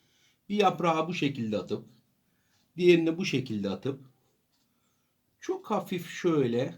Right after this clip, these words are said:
bırakmadan yanlardan böyle sigara böreği gibi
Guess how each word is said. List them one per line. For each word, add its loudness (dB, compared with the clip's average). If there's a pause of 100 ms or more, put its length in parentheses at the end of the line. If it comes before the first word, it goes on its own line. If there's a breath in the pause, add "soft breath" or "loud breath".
(280)
bırakmadan -2 (600)
yanlardan 0
böyle 0
sigara -2
böreği -2
gibi -8